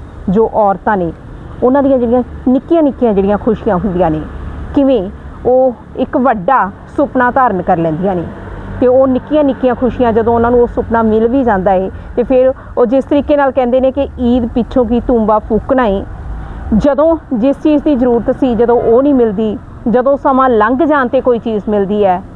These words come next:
ਤੇ ਫਿਰ ਉਹ ਖੁਸ਼ੀ ਨਹੀਂ ਰਹਿੰਦੀ। ਕੁਝ ਇਸ ਤਰੀਕੇ ਦੇ ਮਨੋਰਥ ਦੇ ਨਾਲ, ਖਾਸ ਤੌਰ 'ਤੇ ਮੱਧਵਰਗੀ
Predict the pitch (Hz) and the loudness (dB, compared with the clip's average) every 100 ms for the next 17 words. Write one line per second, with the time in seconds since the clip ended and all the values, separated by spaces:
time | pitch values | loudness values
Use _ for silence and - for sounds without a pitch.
0 | - 214 262 240 185 - - - 226 - | -4 0 2 2 0 -10 -10 -2 0 0
1 | 208 - 180 175 170 165 165 165 - - | -2 0 0 2 2 2 2 0 -4 -6
2 | - 226 247 233 247 - 220 214 196 202 | -2 -2 2 2 2 0 -2 2 2 2
3 | - 208 202 190 208 - 214 220 214 220 | 0 0 2 2 0 0 0 2 0 -2
4 | - - 240 226 220 226 180 - 165 - | -10 -6 -2 0 0 0 0 -4 -8 -10
5 | - - - 226 208 202 240 226 226 | -20 -20 -8 -2 -2 0 0 0 -4